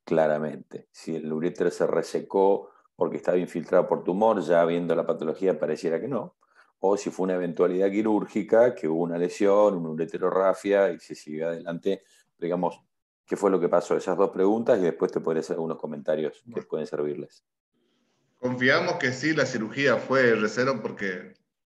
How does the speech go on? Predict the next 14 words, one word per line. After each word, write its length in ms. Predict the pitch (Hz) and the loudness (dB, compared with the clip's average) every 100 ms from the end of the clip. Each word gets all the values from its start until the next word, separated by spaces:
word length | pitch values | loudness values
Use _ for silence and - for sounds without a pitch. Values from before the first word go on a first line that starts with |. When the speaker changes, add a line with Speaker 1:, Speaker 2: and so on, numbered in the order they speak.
| _ _ _ | _ _ _
Speaker 2:
fue 140 | - 117 | -6 -4
un 80 | |
tratamiento 460 | 117 113 104 110 120 | -2 -2 0 0 0
completo. 720 | 113 98 123 123 123 127 - - _ _ _ _ _ | -2 -4 -2 -2 -2 -6 -10 -20 _ _ _ _ _
El 160 | 135 127 | -6 -2
tumor 500 | 143 143 160 170 - | -2 2 2 2 0
en, 340 | 147 131 135 127 | 0 2 2 0
en 220 | 117 117 | 0 0
sus 240 | 113 113 - | 0 -4 0
capas 420 | 156 156 143 135 | 0 2 0 2
engloba-, 640 | 113 107 101 107 127 - 113 | 2 2 2 4 4 0 -4
englobaba 560 | 110 104 104 139 135 | -4 0 2 4 4
al 120 | 110 104 | 2 0
uréter, 480 | 110 123 123 127 | 0 0 -2 -6